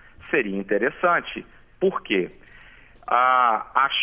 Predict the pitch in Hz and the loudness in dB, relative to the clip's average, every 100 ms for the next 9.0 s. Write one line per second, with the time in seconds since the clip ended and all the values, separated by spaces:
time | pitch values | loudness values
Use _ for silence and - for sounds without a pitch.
0 | - 180 254 - 214 147 120 104 98 98 | 0 0 -2 -6 -6 0 2 4 2 -2
1 | - 127 127 113 - 170 156 131 135 127 | -4 -2 0 -2 0 0 0 -4 -6 -6
2 | - 120 107 - 107 101 98 95 90 147 | -2 -2 -2 -4 -4 -4 -4 -4 -4 -4
3 | 170 107 95 - - - - 170 147 143 | -6 -8 -8 -14 -20 -10 -4 -2 0 0
4 | 160 170 185 156 131 123 104 95 - - | 0 0 -2 0 0 0 -2 -6 -10 -20
5 | - _ - 107 104 117 127 135 113 117 | -20 _ -12 -12 -4 -2 -2 -4 -4 -4
6 | 131 127 - 135 139 139 113 101 127 151 | -4 -4 -6 -2 0 2 0 -2 -4 -4
7 | 120 127 123 120 - 120 107 135 127 101 | -4 -4 -2 -2 0 2 2 2 -2 -2
8 | 123 139 180 156 156 190 190 180 165 | -4 -4 -4 -6 -6 -2 -2 -2 -6